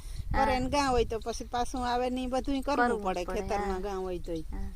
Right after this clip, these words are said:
Speaker 2: આ તો મલકનો ટેકો એ મણી પર મળી ગયો નથી. હું કાં કે હારું લ્યો આ તમે કે તમે ચાલુ કર્યું નથી.
Speaker 1: હા.
Speaker 2: હા.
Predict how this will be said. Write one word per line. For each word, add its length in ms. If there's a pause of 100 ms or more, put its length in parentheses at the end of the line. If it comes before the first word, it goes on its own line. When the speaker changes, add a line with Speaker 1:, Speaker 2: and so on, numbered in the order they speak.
(680)
Speaker 2:
આ 40
તો 120
મલકનો 440
ટેકો 360
એ 100
મણી 340
પર 140
મળી 300
ગયો 140
નથી. 240
હું 180
કાં 180
કે 60
હારું 360
લ્યો 220
આ 60
તમે 300
કે 100
તમે 220
ચાલુ 380
કર્યું 280
નથી. 280
Speaker 1:
હા. 440 (320)
Speaker 2:
હા. 260